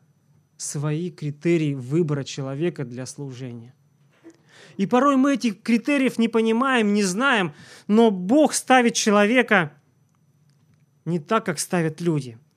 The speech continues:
потому что Он смотрит уже сквозь время и видит, кто из этого человека может получиться, и Он сам ставит на служение человека,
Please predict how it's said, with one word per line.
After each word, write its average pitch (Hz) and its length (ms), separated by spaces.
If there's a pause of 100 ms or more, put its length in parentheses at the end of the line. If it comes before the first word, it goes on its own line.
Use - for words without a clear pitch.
(300)
потому 156 380
что 147 220
Он 151 100
смотрит 214 840
уже 160 180
сквозь 185 440
время 202 540 (380)
и 220 220
видит, 220 480 (580)
кто 247 380
из 196 220
этого 175 260
человека 180 540
может 151 380
получиться, 160 760 (960)
и 156 120
Он 156 180
сам 208 460
ставит 156 560
на 143 100
служение 151 520
человека, 147 720